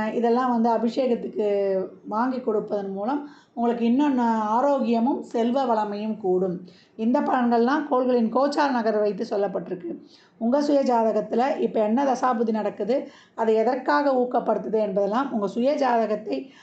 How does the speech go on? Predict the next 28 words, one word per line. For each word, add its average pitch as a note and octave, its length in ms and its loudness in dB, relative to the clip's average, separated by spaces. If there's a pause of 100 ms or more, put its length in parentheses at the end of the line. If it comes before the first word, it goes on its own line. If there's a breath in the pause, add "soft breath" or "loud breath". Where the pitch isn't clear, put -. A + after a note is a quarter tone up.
(140 loud breath)
ஆய்வு C4 320 2
செய்வதன் A#3 340 2
மூலம் A3 200 2
மட்டுமே G#3+ 380 -2
நாம் A#3 200 0
தெள்ள A3+ 240 2
தெளிவாக A3+ 460 2
அறிந்து G3+ 320 -2
கொள்ள G3+ 200 0
முடியும். F#3+ 540 -2 (300 loud breath)
இந்த A#3+ 220 0
காலகட்டம் D4+ 720 0
உங்களுக்கு A#3 360 0
நாளில் C4 320 0
வரக்கூடிய A#3 460 0
கேதுவால் A#3+ 540 0
எந்த B3 420 0
ஒரு B3+ 440 2 (280 loud breath)
கெடுதலும் C#4 420 2
கிடையாது. A3 720 2
எவ்வளோக்கு C4+ 460 0
எவ்வளோ C4+ 300 2
இந்த C#4 140 2
வாய்ப்பை A#3+ 500 2
வந்து A3+ 460 0 (300 loud breath)
நீங்க A#3 540 2
சிறப்பா B3 420 -2 (140)
பயன்படுத்தி, A#3+ 1000 -2